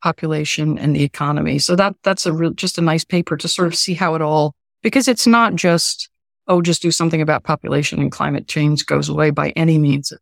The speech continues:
but, but it's, you know, it's one of the important contributors to, to solutions for climate change. And just if anybody's sort of interested in the topic of, you know, the sort of how population links to climate change, I just,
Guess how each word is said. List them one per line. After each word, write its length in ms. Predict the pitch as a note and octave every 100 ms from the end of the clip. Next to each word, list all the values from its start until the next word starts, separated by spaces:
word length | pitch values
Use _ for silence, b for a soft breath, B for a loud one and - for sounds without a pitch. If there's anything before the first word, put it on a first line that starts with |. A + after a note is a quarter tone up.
| _
but, 240 | - - D3+
but 140 | D#3
it's, 340 | C#3 - - - -
you 160 | D3+
know, 180 | D3+ C#3+
it's 480 | C3 C#3+ - - - _ _ _ _
one 200 | D#3 C#3+
of 140 | D3+ D3+
the 100 | D3
important 640 | D3+ - C#3 D3+ - - - _ _ _ _
contributors 800 | - F3+ - G#3+ E3 D3 D3 -
to, 540 | - - D#3+ D3 D3 E3 -
to 420 | - D#3 D3+ D3+
solutions 800 | - D3+ D3 D3 - C3+ C3+ - - _ _ _ _
for 140 | D3+
climate 360 | C3+ B2+ C#3 C3+
change. 480 | - - - C#3 - _ _ _ _
And 160 | F#3+ G3
just 220 | G#3+ A3
if 100 | F#3
anybody's 480 | G3+ G3+ F3 E3+ D#3+
sort 140 | E3+
of 80 | D#3
interested 500 | E3+ F3+ F#3+ - D#3+
in 160 | D#3 D3+
the 80 | C#3+
topic 480 | - - - D#3+
of, 240 | D3+ D3 -
you 100 | D#3+
know, 80 | D3+
the 180 | D3 D3+
sort 220 | - D3+
of 60 | C3+
how 200 | - D3+
population 680 | - C#3+ D3+ C#3+ - D3+
links 280 | D3 E3+ E3+ -
to 80 |
climate 360 | - - E3 E3
change, 380 | - D3 D3+ D3
I 40 |
just, 300 | C#3+ - -